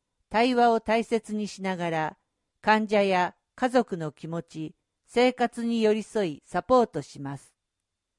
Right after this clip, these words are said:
歯科医師。噛んで食べること、入れ歯の調整、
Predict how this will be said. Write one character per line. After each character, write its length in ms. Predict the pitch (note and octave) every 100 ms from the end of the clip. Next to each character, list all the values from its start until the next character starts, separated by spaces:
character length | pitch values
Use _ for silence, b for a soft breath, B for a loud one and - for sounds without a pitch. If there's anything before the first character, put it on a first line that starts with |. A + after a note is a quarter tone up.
| _ _ _ _ _ _ _ _ _ _ _
歯 140 | - -
科 160 | B3+
医 100 | B3
師。 320 | A3+ - D3+ - _ _ _ _ _ _ _ _ _ _ _ _ _
噛 200 | C#4+ D4+
ん 60 | A#3+
で 160 | F3
食 120 | F#3 F#3
べ 140 | B3
る 80 | A3
こ 120 | E3
と、 320 | - D3+ C#3+ _ _ _ _ -
入 100 | F#3+
れ 120 | A#3+
歯 120 | A#3+
の 140 | A#3 A3+
調 260 | G#3+ G#3+
整、 440 | G3 F#3+ F3 E3